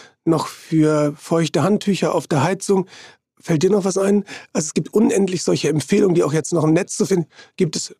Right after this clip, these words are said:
null Evidenz. Das Entscheidende tatsächlich, und das ist das offene Fenster, ist das Kind in den Arm zu nehmen und hochzunehmen. Darüber hatten wir gesprochen. Das zweite ist, Ruhe zu bewahren.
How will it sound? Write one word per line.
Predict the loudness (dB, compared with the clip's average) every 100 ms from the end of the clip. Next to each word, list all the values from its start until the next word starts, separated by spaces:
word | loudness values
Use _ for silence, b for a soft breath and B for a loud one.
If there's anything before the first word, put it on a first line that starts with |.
| -2
null | 2 4 4 2
Evidenz. | 0 -2 -2 -2 -4 -14 _ _ _ -6
Das | -2
Entscheidende | 0 0 0 2 2
tatsächlich, | 0 -4 -2 -4 -2
und | -4
das | -2
ist | -4 -4
das | -2
offene | -2 0 -2
Fenster, | 0 -2 0 -4
ist | -4
das | -4
Kind | 0 0
in | 2
den | 2
Arm | 0 0
zu | 0
nehmen | 0 2 2
und | 2
hochzunehmen. | 2 0 -2 0 0
Darüber | 0 0 0
hatten | 0 -2
wir | -2
gesprochen. | -4 -4 -4 -2 -6 B B B B B _ -6
Das | -6
zweite | -2 -4 -2 -2
ist, | -4 -6
Ruhe | -6 0 2 2
zu | -2
bewahren. | -4 -2 -2 -6 -10